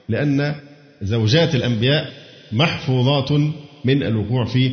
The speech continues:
الفاحشة، لقوله تعالى: "الطيبون للطيبات والطيبات للطيبين". رابعًا،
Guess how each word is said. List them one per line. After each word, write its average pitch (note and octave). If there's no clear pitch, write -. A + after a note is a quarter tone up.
الفاحشة، A#2+
لقوله A#2+
تعالى: B2+
"الطيبون C3
للطيبات A2+
والطيبات B2
للطيبين". F2+
رابعًا، B2